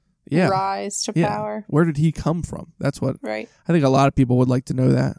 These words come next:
Speaker 1: So.
Speaker 2: Right.
Speaker 1: Um,
Speaker 2: Cool,
Speaker 1: and
Speaker 2: cool. I'll check it out.
Speaker 1: Nice. Do that.
Speaker 2: Yeah, I will.
Speaker 1: Cool. Um,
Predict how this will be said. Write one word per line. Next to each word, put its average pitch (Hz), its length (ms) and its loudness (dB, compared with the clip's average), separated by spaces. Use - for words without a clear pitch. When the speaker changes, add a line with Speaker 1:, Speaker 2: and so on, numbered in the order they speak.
Speaker 1:
So. - 320 -4
Speaker 2:
Right. 202 220 -6
Speaker 1:
Um, 156 380 4
Speaker 2:
Cool, 277 180 0
Speaker 1:
and 151 180 4
Speaker 2:
cool. 370 140 2
I'll 233 100 2
check 233 220 -6
it 277 60 0
out. 339 260 0
Speaker 1:
Nice. 143 400 0
Do 208 200 8
that. - 400 0
Speaker 2:
Yeah, 247 140 2
I 240 40 2
will. 202 400 -4
Speaker 1:
Cool. - 240 -12
Um, 143 560 4